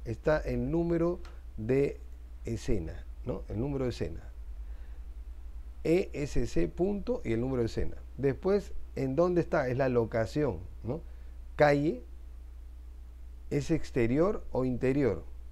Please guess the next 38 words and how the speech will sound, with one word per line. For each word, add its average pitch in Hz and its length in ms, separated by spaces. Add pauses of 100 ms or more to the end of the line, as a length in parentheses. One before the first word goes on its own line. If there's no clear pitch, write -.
(180)
Y 117 100
si 139 160
es 123 160
día, 175 300
noche, 147 440 (120)
amanecer 107 800
o 117 120
atardecer. 101 760 (580)
Entonces, 127 340 (420)
esto 208 260
acá, 175 380 (120)
estos 165 320
títulos 170 400
siempre 180 280
se 139 140
van 139 160
a 135 80
ver 139 140
en 131 100
el 113 140
guión, 98 260
pero 135 120
lo 165 40
vamos 196 160
a 190 60
ver 190 80
más 185 200
adelante. 113 480 (1600)
A 104 140
ver, 127 280 (680)
Claudio, 190 420
¿qué 185 140
cosa 208 200
es 202 60
la 180 80
secuencia, 143 540
por 110 180
favor? 123 380